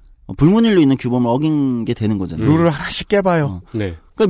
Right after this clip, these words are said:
Speaker 1: 민주당이 이제 "그럼 야, 우리도 똑같이 하자."
Speaker 2: 음.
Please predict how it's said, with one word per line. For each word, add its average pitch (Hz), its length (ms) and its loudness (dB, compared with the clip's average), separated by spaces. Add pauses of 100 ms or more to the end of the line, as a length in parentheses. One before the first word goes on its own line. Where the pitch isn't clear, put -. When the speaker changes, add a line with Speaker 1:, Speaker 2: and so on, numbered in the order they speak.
Speaker 1:
민주당이 247 460 2
이제 202 180 -2
"그럼 190 300 -2
야, 151 60 4
우리도 190 840 0 (380)
똑같이 220 300 -2
하자." 139 320 -6 (200)
Speaker 2:
음. 110 220 -10